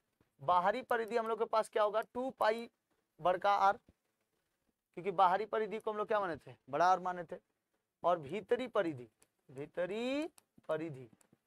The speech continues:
बताओ कितना होगा? टू पाई छोटका आर, क्योंकि भीतरी परिधि को हम लोग छोटकार मान, अब according to question बाहरी परिधि को हम लोग को पूरा करने में कितना लग रहा है, देखो तो छियालीस सेकंड कुछ लग रहा है।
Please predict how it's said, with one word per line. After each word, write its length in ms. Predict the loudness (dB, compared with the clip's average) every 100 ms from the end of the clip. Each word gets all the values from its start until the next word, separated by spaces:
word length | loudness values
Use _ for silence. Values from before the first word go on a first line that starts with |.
| _ _ _ _ _ _
बताओ 200 | -4 -2
कितना 240 | -2 0 2
होगा? 140 | 2
टू 180 | 0 -4
पाई 180 | 2 2
छोटका 320 | 2 0 4
आर, 120 | 4 2 _ _ _ _ _ _ _ _ _ _ _
क्योंकि 140 | -6 -2
भीतरी 220 | 0 0
परिधि 320 | 4 4 2
को 120 | 0
हम 80 | 2
लोग 160 | 2 0 _
छोटकार 380 | -8 0 2 2
मान, 180 | 0 -8 _ _ _ _ _ _ _
अब 160 | -4 0 2
according 540 | 2 8 6 6 -6 -8
to 120 | -8 0
question 500 | 0 0 -2 -2 -4 _ _ _ _ _ -4
बाहरी 380 | 4 6 6 2
परिधि 460 | 4 4 4 -2 2
को 160 | 6
हम 140 | 6 6
लोग 120 | 2
को 140 | 4
पूरा 320 | 2 2 4
करने 340 | 4 4 -4 -4
में 120 | -4
कितना 280 | -4 2 4
लग 140 | 4
रहा 100 | 4
है, 60 | 2
देखो 200 | 2 -4
तो 140 | -6
छियालीस 480 | -10 -2 0 0 -2
सेकंड 320 | -4 -4 -4
कुछ 180 | -6 2
लग 160 | 2 4
रहा 180 | 4
है। 240 | 4 2